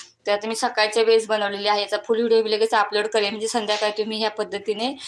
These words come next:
भोगीची भाजी बनवू शकता. तर चला, शेवग्याच्या शेंगा सुद्धा टाकल्या मस्त अशी.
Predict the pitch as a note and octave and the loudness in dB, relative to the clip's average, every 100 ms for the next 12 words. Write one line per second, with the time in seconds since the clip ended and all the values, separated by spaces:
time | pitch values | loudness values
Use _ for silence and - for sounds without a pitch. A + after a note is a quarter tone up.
0 | - - G3 G#3+ G#3+ A3 C4 G#3 A3+ A#3+ | -12 -14 -6 -2 -2 0 2 2 2 0
1 | A3+ G#3+ G#3 G#3 A3 - - G3 G3+ G#3 | 0 0 -2 -4 -2 -4 -2 -6 -4 -4
2 | A3 G3 F#3+ G3 G3 G3+ G3+ G3+ F#3 G3 | -2 -4 -4 -6 -8 -8 -8 -8 -6 -6
3 | G3+ - - - - F#3 G#3 G3+ G3+ G3 | -8 -14 -18 -20 -18 -8 -4 -2 -2 -6
4 | G3 G#3 G#3 - A#3 G#3+ A3 A#3+ | -6 -4 -6 -2 0 0 0 -4